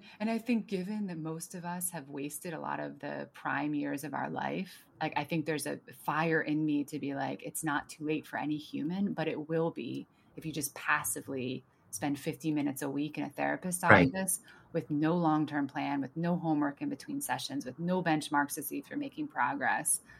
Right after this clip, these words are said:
Speaker 1: Like, like, you just gotta really step into the power that no one is gonna care as much about this as you do. And, and, like, today is the youngest day we'll ever be. <laughs> You know what I
Speaker 2: Right.
Speaker 1: mean? Like,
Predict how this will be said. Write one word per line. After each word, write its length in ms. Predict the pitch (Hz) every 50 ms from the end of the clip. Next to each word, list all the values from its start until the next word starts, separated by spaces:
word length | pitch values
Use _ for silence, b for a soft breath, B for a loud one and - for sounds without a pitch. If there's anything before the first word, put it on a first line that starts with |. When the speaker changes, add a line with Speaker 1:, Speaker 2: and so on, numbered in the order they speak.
| b b b
Speaker 1:
Like, 180 | 139 139 - - - - - - - - - - - -
like, 140 | - 156 165 -
you 140 | - 151 165
just 180 | 160 160 151 -
gotta 200 | 165 151 147 151
really 420 | 147 147 165 175 170 165 165 160
step 440 | 151 - - - - 139 143 139 -
into 200 | 143 143 147 151
the 120 | - -
power 520 | - - - 143 135 139 143 151 160 160 160
that 160 | 156 - -
no 400 | 160 156 156 156 151 156 160 160
one 240 | 160 156 160 160 156
is 80 | 147
gonna 160 | - 151 143 139
care 320 | - - 156 143 139 143
as 140 | 151 156 -
much 260 | 147 139 143 139 -
about 320 | - - 135 135 143 - -
this 200 | 151 147 - 147
as 200 | 147 - - -
you 140 | 143 147 147
do. 460 | 151 180 190 196 202 214 214 208 - b b b b b b b b
And, 240 | 156 151 151 135 135 - -
and, 320 | 156 151 139 143 135 - - _ _ _ - - -
like, 220 | 147 139 - - - -
today 340 | - 156 143 151 151 160 160
is 100 | 147 127
the 80 | 143 139
youngest 380 | 135 139 147 147 143 131 135
day 160 | 147 139 139
we'll 160 | 135 139 143 -
ever 240 | - 131 - 131
be. 300 | 131 139 135 87 - - - _ -
<laughs> 480 | - - - - - - _ _ -
You 80 | - 180
know 60 | 185
what 60 | 190
I 40 | 165
Speaker 2:
Right. 80 | 196 202
Speaker 1:
mean? 180 | 196 202 208
Like, 220 | 190 170 156 -